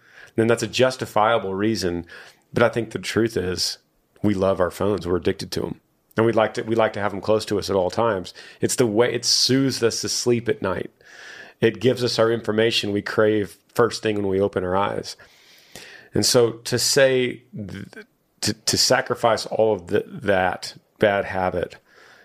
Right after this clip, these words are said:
'cause it is bad, by saying, "I wanna be available if there's an emergency." I don't know. I, I don't know if I could justify that. And you guys, if you're watching on YouTube or iTunes, comment.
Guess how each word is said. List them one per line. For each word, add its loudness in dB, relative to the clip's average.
'cause 0
it 2
is 2
bad, -2
by 4
saying, -2
"I 2
wanna 4
be 0
available 2
if -2
there's 0
an -2
emergency." -2
I 4
don't 2
know. 4
I, 2
I 4
don't 2
know 6
if 2
I 2
could -4
justify 2
that. -6
And 4
you 2
guys, 4
if -6
you're 4
watching 2
on 0
YouTube 2
or 6
iTunes, 0
comment. 0